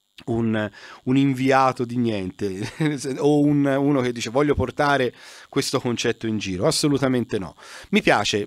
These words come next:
farlo presente, diciamo, nelle mie lezioni, e quando appunto ho questa possibilità di poterne parlare, è un argomento anche di cui parlai le precedenti due volte,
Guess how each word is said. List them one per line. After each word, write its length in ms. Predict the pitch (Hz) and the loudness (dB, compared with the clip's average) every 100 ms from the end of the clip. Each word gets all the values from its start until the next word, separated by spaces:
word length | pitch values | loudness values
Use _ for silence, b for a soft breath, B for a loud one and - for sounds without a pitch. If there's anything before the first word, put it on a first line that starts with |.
| 143 | -4
farlo 320 | - 147 147 | 2 2 2
presente, 680 | 147 139 185 254 220 156 117 _ - | 0 2 2 0 2 0 0 _ -14
diciamo, 420 | 120 - 113 110 | -6 -2 0 0
nelle 220 | 107 107 | -2 -2
mie 460 | 104 104 101 95 95 | 0 -2 -2 -6 -6
lezioni, 600 | 107 104 - 92 85 90 - | -6 -4 -4 -6 -10 -4 2
e 240 | 226 - | 2 2
quando 260 | - 143 120 | -2 0 -2
appunto 360 | - 135 - 131 | -6 -6 -2 -4
ho 80 | |
questa 240 | 123 98 92 | -4 -12 -12
possibilità 600 | 101 - 104 98 - 110 | -10 -10 -10 -10 -8 -8
di 120 | 92 | -8
poterne 340 | 101 117 117 | -6 -4 -2
parlare, 440 | 104 123 104 87 107 | -2 -4 -4 -8 -10
è 100 | 127 | -10
un 100 | 98 | -10
argomento 440 | 90 98 101 98 | -10 -8 -8 -8
anche 180 | 98 - | -12 -12
di 80 | 90 | -10
cui 120 | 101 | -8
parlai 400 | 92 95 98 92 B B B B | -8 -8 -10 -12 B B B B
le 120 | 123 | -2
precedenti 560 | 127 123 117 120 107 | 0 -2 -2 -2 -2
due 160 | 113 143 | 0 0
volte, 480 | 120 92 92 160 | 0 -4 -6 -8